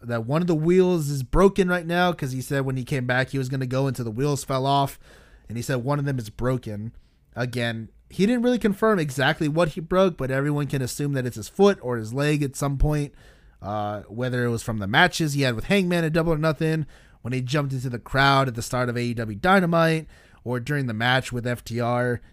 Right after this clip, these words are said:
taking on the, the Gun Club and Max Caster of the Acclaim. So he said the good news is he will be back. He just needs to take surgery,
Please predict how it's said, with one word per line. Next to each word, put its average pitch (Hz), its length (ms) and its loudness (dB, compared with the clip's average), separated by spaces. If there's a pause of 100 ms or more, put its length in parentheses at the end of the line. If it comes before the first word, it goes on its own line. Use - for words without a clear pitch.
taking 123 280 -2
on 113 240 -2
the, 107 540 -4
the 113 100 -8
Gun 120 280 -2
Club 117 400 -2 (260)
and 107 160 -4
Max 107 300 -6
Caster 110 360 -2
of 98 100 -6
the 95 100 -6
Acclaim. 92 460 -8
So 92 280 -10 (920)
he 180 120 0
said 202 200 4
the 190 60 8
good 233 200 6
news 233 220 4
is 214 160 2
he 170 80 0
will 175 180 4
be 170 140 6
back. 170 360 4 (320)
He 135 140 -4
just 139 160 -6
needs 143 160 -2
to 123 60 -8
take 127 180 -4
surgery, 156 640 2